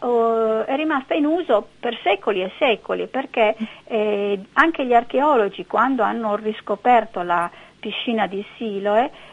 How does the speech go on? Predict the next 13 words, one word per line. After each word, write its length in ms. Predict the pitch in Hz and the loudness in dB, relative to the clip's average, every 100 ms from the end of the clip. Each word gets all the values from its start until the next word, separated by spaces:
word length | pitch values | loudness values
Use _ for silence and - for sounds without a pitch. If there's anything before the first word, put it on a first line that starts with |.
| _ | _
eh, 560 | - 202 202 196 190 190 | -4 -2 -2 -2 -4 -4
nel 360 | 196 202 196 190 | -4 -6 -4 -4
duemilaquattro, 1040 | 196 202 208 240 - 220 175 - 254 302 - - - _ - - | -4 -4 -2 -2 2 2 2 -4 -4 -4 -6 -20 -20 _ -16 2
sapevano 680 | 311 311 269 240 196 190 196 | 2 8 8 8 4 0 -2
che 160 | 226 | -4
questa 540 | 220 247 214 - 233 - | 2 2 2 0 -2 0
era 220 | 262 233 | 0 2
alimentata 880 | 202 220 254 311 302 190 185 - 185 | 2 2 0 0 4 2 2 0 -4
ancora 840 | - 233 277 277 220 202 208 254 277 | -2 0 0 2 4 4 2 0 -2
da 240 | 254 226 | 0 0
questa, 1000 | 226 202 190 - 202 208 - 208 190 185 190 | 2 -2 -4 -2 0 0 -2 -4 -4 -4 -6
ehm, 280 | 180 185 190 | -6 -8 0
galleria 520 | 240 247 220 202 | 2 2 2 0